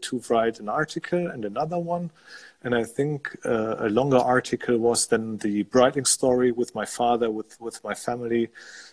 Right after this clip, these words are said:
So that my father has the cosmonaut, my brother has the cosmonaut, I have the cosmonaut. And, um, I think that was the start. And then somehow Simeon came and asked me if I would like to,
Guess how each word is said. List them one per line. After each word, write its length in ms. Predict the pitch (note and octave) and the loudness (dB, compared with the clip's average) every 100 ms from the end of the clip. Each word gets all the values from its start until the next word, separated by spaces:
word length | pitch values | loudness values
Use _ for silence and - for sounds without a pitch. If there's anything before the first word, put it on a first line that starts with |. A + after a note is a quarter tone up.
| _ - | _ -2
So 60 | A#2+ G#2+ | 0 0
that 140 | - G#2 | 0 -2
my 40 | |
father 340 | - B2+ A#2+ A#2+ | 2 4 4 4
has 240 | B2 A2+ | 2 0
the 100 | B2 | -2
cosmonaut, 540 | - A#2+ - A2+ A2 A2 G#2+ | -4 -4 -6 -6 -6 -8 -8
my 40 | |
brother 340 | G#2 A#2 A#2 A2+ | -2 0 2 0
has 200 | A2 - | -4 -4
the 100 | A#2 | -6
cosmonaut, 560 | - A2+ - G#2+ G2+ - | -6 -6 -6 -8 -12 -2
I 140 | A2+ | -2
have 200 | G#2 A2+ | -2 -8
the 100 | - | -8
cosmonaut. 600 | - A2+ - A2 G#2 G#2 G#2 - - - - C4 F4 _ _ _ _ _ - - - | -8 -6 -8 -8 -12 -10 -12 -16 -12 -10 -10 -14 -18 _ _ _ _ _ -18 -14 -8
And, 340 | A#2 A2 A2 | -4 -4 -4
um, 400 | B2 B2 A2+ A2 - - _ - | -2 0 0 -4 -14 -20 _ -2
I 100 | A2+ | 0
think 300 | - C#3+ C3+ | 2 2 4
that 180 | C3+ | 4
was 600 | C#3 C3 C3 - - - - _ - - C3+ | 6 6 4 0 -4 -6 -12 _ -20 -18 0
the 160 | C3 | 2
start. 600 | - - A#2 B2 E3+ F3 - | 2 0 0 0 -2 -6 -10
And 140 | A#2 | -4
then 260 | B2+ C3 C3+ | -4 -4 -6
somehow 640 | - D3 B2+ C3 C3 B2 | -8 -8 -4 -2 -2 -2
Simeon 640 | - - C#3+ D3+ D3 C#3+ - - | -4 -2 -2 -2 -6 -8 -8 0
came 280 | C#3 C#3 C#3 | 0 0 -4
and 100 | B2+ | -8
asked 360 | B2 B2+ - C#3+ | -4 -2 -4 -6
me 160 | B2 | -4
if 180 | B2 - | -4 -2
I 100 | B2 A#2+ | -2 -2
would 160 | A#2+ | -2
like 260 | A#2 A2 - - | -4 -4 -6 -2
to, 300 | A#2 A#2 A2+ | 0 0 -2